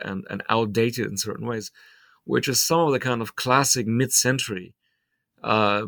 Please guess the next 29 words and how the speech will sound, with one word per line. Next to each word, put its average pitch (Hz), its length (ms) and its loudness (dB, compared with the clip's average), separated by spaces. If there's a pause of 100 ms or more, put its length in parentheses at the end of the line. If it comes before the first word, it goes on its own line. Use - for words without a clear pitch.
political 131 280 0
science 127 580 2
literature 110 340 0
in 107 80 -2
the 110 80 0
United 107 300 2
States. - 640 0
Not 147 240 2
about, 139 340 0
"Oh, 131 160 0
democracy 117 560 -2
is 107 100 0
about 104 220 0
elite 104 240 -4
competition 120 760 0
and 107 160 0
look 123 160 0
how 110 100 -4
irrational 107 480 -2
voters 131 340 -2
are," 120 160 -8 (520)
but 156 120 -2
more 151 380 0
about 151 320 0
this 131 160 -6
creative 139 920 -2 (460)
and 117 140 -2
dynamic 123 560 2
character 127 640 0